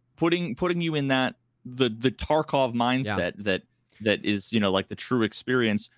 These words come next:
Speaker 1: while at the same time still requiring, you need to, you know, it, it doesn't take a fucking
Speaker 2: Yeah.
Speaker 1: master's degree in C S to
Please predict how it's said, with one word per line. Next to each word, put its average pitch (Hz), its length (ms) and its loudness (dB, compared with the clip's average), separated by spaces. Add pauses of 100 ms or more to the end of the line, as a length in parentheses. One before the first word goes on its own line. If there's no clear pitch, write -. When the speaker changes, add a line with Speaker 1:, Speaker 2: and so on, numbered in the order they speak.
(100)
Speaker 1:
while 135 240 4
at 143 60 -4
the 143 80 -2
same 151 260 -2
time 147 300 -2
still 156 360 0
requiring, 131 720 -2 (360)
you 131 220 -2
need 151 220 0
to, 147 300 2 (520)
you 175 80 4
know, 135 140 4
it, 147 200 -2
it 156 120 0
doesn't 190 260 2
take 190 220 2
a 170 80 2
fucking 139 560 0 (300)
Speaker 2:
Yeah. 98 240 -6
Speaker 1:
master's 156 560 2
degree 139 500 2
in 127 100 0
C 156 320 -2
S 156 260 0
to 135 260 0